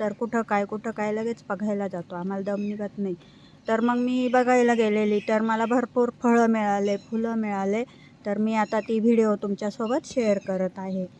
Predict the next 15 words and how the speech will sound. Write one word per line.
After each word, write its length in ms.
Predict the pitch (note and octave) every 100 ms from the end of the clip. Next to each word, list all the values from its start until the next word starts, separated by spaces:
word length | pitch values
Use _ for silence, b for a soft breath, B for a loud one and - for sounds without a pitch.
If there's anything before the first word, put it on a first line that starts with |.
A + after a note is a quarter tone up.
| B B B - G#3
तर, 200 | G3+ G3+
अ, 180 | G3+
व्हिडिओ 400 | G3+ A#3 A3+ A3
बघा 380 | G#3+ A3 A3+ B3 D4+ - - - - - - - G3+
आणि, 600 | G3 G3+ G#3 G#3 G#3 G#3 - - B B - - - - - -
अ, 220 | G3 F#3+
सांगा 380 | C4 A3+ A3 A3
कशी 320 | A3+ - A#3+
झाली 320 | A3 G#3+ G#3
ते. 260 | G3+ A#3+ B3 - - -
माझ्या 400 | G#3 G3+ F#3+ G3+
चॅनलला 480 | G#3 G3+ G3 G3 G3+
भेट 320 | F#3+ G3 F#3
दिल्याबद्दल 640 | G3 G3+ G3 G3 F3+ F#3+ F#3+
धन्यवाद. 520 | G3 G3 F#3+ F#3+ A#3